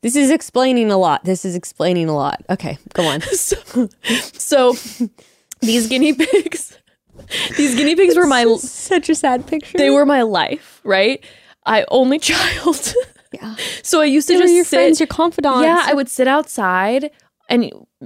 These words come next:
Speaker 2: if you know a guinea pig, you know they're very skittish.
Speaker 1: Yeah.
Speaker 2: These guinea pigs, they were my babies. They loved me. So they, like, didn't even have to be in a cage. They would just, I would sit on the lawn and they'd cuddle on me in the sun. And I'd have my little audiobook in,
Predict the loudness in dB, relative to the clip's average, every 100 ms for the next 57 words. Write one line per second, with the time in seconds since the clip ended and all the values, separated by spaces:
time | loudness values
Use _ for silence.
0 | -4 -4 -2 0 2 2 0 0 -2 -4
1 | -2 0 0 0 -2 -2 -4 -4 -2 -4
2 | -8 -12 -12 -4 -2 0 0 0 0 -2
3 | -2 -4 -2 0 -2 -4 -2 0 -2 -6
4 | -14 -16 -4 0 0 2 0 -2 -12 -12
5 | -12 -14 -6 0 0 2 2 2 0 -2
6 | 0 -2 0 -2 -6 -6 -4 -4 -4 -2
7 | 0 -2 -2 -2 -2 0 0 -2 -4 -2
8 | -2 -2 -2 -2 -2 -2 0 0 -2 -4
9 | -6 -2 0 0 -2 -4 -4 -4 -4 -6
10 | -8 -6 -2 0 0 -2 -6 -10 _ _
11 | _ -6 -4 -2 -2 -2 0 0 2 0
12 | 2 -2 0 -2 0 -2 -6 -10